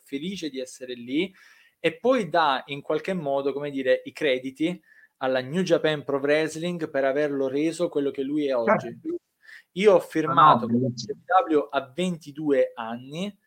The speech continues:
Speaker 1: senza la N J P W io non sarei quello che sono.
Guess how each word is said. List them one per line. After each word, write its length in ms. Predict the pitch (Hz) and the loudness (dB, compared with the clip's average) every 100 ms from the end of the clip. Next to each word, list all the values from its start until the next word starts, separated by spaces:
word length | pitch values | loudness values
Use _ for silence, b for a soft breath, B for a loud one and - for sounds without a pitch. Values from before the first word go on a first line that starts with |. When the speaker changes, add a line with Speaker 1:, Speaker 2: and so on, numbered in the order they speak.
| _ _ _ _ _ | _ _ _ _ _
Speaker 1:
senza 460 | - 196 214 - | 0 0 2 2
la 80 | 151 | 2
N 100 | 156 | 2
J 160 | 139 151 | 0 -2
P 100 | 190 | 4
W 260 | 147 131 135 | 4 4 2
io 180 | 156 | 0
non 320 | 139 143 170 151 | -2 -2 -4 -4
sarei 720 | - 170 160 127 127 135 - | 0 2 2 0 -4 -8 -8
quello 300 | 143 131 123 | -4 -4 -4
che 120 | 120 | -10
sono. 600 | 117 - 113 110 110 117 | -12 -8 -6 -6 -10 -14